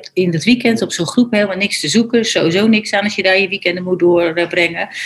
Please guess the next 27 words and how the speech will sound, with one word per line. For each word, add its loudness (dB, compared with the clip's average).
Zorg 0
nou 2
gewoon 0
dat -8
het -8
gewoon 2
standaard 2
beleid 2
is. -2
Iemand 2
gaat -2
gewoon -2
in -2
de -2
weekenden 0
naar 2
een 0
deeltijdgezin, -2
of 0
uit -2
zijn -2
netwerk, -4
of 2
gewoon 0
vanuit -2
een -4
organisatie. -2